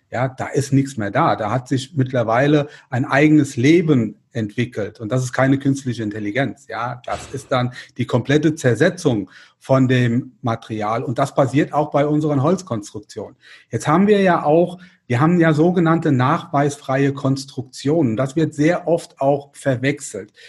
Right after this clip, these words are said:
Wir sagen ja, eine nachweisfreie Konstruktion ist dann der Fall, wenn raumseitig, also unterhalb der Wärmedämmung, ähm, eine,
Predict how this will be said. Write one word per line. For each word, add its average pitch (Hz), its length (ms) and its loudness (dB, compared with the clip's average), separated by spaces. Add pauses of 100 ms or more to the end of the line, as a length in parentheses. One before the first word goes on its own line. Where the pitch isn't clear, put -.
(140)
Wir 170 280 4
sagen 170 400 2
ja, 185 260 0
eine 127 240 0
nachweisfreie 156 800 0
Konstruktion 127 1120 -4
ist - 300 -8
dann 127 220 2
der 180 160 2
Fall, 180 460 -2 (300)
wenn 123 160 4
raumseitig, 143 960 2
also 117 200 -4
unterhalb 165 540 2
der 104 160 -6
Wärmedämmung, 156 760 -2 (340)
ähm, 139 440 2
eine, 147 600 2